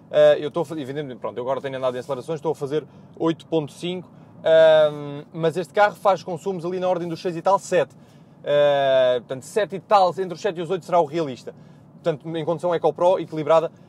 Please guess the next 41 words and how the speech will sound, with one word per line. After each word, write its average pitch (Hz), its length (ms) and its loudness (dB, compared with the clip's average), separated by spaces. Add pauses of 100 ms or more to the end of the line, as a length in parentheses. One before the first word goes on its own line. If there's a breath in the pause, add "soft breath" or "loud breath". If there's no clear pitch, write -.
(220 loud breath)
mas 165 200 -2
de - 40 -20
facto 147 260 -2
a - 20 -6
disponibilidade 151 500 -2
que - 80 -16
isto - 140 -14
tem 147 140 -4
é 135 60 0
para 139 220 2
acelerar. 123 480 -2
O 135 60 -10
carro 131 260 -4
é 139 60 -6
inacreditável, 113 880 -8 (180)
incrível. 147 380 -8 (220 loud breath)
E 156 40 -12
faz 196 240 2
um 185 160 -4
barulho, 190 380 6
e - 40 -16
este 196 300 -4
carro 247 160 -2
faz 202 160 0
um 202 80 -8
barulhão, 196 320 2 (240 loud breath)
evidentemente 170 440 -6
que 196 80 -6
aqui 180 120 -10
sentimos 185 340 -8
bem 185 140 -4
pelas 185 220 -4
colunas 170 240 -8
de - 60 -18
som, 175 120 -10
como 170 140 -10
eu 151 40 -6
já 165 100 0
tenho 170 140 -8
dito, 143 140 -12
mas 120 160 -14